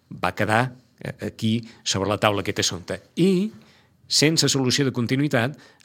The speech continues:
els hem muntat a continuació d'aquesta intervenció dels pares i les mares i dels regidors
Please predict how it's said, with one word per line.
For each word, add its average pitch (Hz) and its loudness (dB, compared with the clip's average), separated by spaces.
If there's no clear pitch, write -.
els 113 2
hem 170 2
muntat 139 2
a - -2
continuació 104 0
d'aquesta 135 2
intervenció 104 0
dels 120 -2
pares 120 0
i 117 0
les 104 -2
mares 113 0
i 98 -2
dels 95 0
regidors 120 2